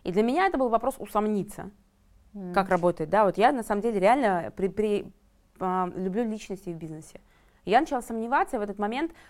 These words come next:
Speaker 1: один из сотрудников, который работал у нас в другой позиции, говорит: "Слушайте, я знаю, что вы ищете, мне очень интересно, хочу в этом развиваться, дайте мне шанс".
Speaker 2: Мгм.
Speaker 1: И мы такие: "Окей". И он в итоге прям
Speaker 2: Как давно ты его открыла?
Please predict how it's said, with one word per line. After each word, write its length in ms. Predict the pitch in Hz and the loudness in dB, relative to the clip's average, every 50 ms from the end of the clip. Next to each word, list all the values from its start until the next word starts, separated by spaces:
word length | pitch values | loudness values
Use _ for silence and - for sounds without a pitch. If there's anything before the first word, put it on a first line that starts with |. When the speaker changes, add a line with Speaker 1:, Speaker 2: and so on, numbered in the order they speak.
| - _ _ | -20 _ _
Speaker 1:
один 340 | - 208 208 190 226 226 208 | -4 -4 -2 0 0 0 0
из 140 | 190 190 - | 0 0 -2
сотрудников, 580 | 190 185 - 208 247 247 277 294 - - - | -4 -2 -2 -2 -2 -2 -4 -4 -4 -6 -6
который 320 | - 185 180 - 185 180 175 | -6 -6 -4 -2 -2 -2 0
работал 400 | 180 175 175 196 190 185 180 170 | -2 -2 0 -2 -2 -2 -2 -4
у 40 | |
нас 120 | 165 160 156 | -6 -6 -6
в 60 | 156 | -6
другой 260 | 160 185 185 190 175 | -6 -4 -2 -2 -2
позиции, 400 | 170 165 170 170 247 254 - 190 | 0 -2 -2 -2 -4 -6 -6 -6
говорит: 260 | 180 185 175 175 165 - - - - - | -4 -2 -2 -2 -4 -6 -12 -20 -16 -12
"Слушайте, 240 | - 196 - - 175 | -12 -10 -2 0 0
я 80 | 185 | 0
знаю, 160 | 196 208 208 | 2 0 -2
что 140 | 196 202 180 | -2 -4 -8
вы 140 | 170 220 285 | -6 -4 -4
ищете, 380 | 349 - 254 202 - - 151 - - - - - | -4 -6 -8 -10 -8 -8 -10 -10 -12 -18 -8 -4
мне 220 | 180 202 226 226 | -2 0 2 2
очень 280 | 226 220 208 - 185 180 | 2 0 0 -2 -4 -6
интересно, 400 | 175 - - 196 240 254 - - | -6 -4 -4 -4 -4 -4 -6 -10
хочу 240 | - 170 - 208 | -12 -10 -8 -8
в 20 | 202 | -8
этом 140 | 196 185 180 | -8 -8 -10
развиваться, 420 | 175 165 170 175 170 160 156 165 | -10 -8 -6 -4 -4 -4 -4 -2
дайте 240 | 156 185 208 208 196 | -2 -2 -2 -2 -4
мне 120 | 180 170 | -8 -8
шанс". 340 | - - 160 151 147 - _ _ _ _ - | -8 -12 -14 -14 -14 -18 _ _ _ _ -12
Speaker 2:
Мгм. 320 | 180 175 175 180 170 180 - _ _ - | -10 -10 -10 -10 -12 -14 -16 _ _ -6
Speaker 1:
И 640 | - 180 180 180 175 175 170 170 165 160 151 143 - _ | -4 -2 0 2 2 2 2 2 0 0 -2 -6 -8 _
мы 180 | - 180 180 170 | -4 -4 -2 -2
такие: 320 | - 156 - - 143 135 - | -4 -6 -8 -8 -8 -8 -8
"Окей". 480 | - - - - 185 233 359 - - - _ _ _ _ - | -8 -12 -4 0 2 2 2 0 -2 -8 _ _ _ _ -8
И 160 | - 190 185 | -4 -2 -2
он 240 | - - 190 233 254 | 0 0 0 0 -2
в 80 | 196 - | -2 -2
итоге 580 | - 190 208 185 180 175 165 160 151 143 147 - _ | -2 -4 -2 -2 -2 -2 -2 -2 -4 -6 -8 -12 _
прям 360 | - 175 180 185 175 160 - _ _ _ _ _ _ - - - - _ _ _ _ - | -6 -6 -4 -4 -6 -8 -12 _ _ _ _ _ _ -10 -10 -10 -14 _ _ _ _ -4
Speaker 2:
Как 180 | - 233 220 | -4 -2 0
давно 240 | 202 214 190 190 185 | -2 -2 -2 -4 -4
ты 100 | 190 165 | -6 -8
его 120 | 156 156 156 | -12 -12 -14
открыла? 400 | 170 - - - 170 160 160 | -14 -16 -14 -12 -12 -12 -12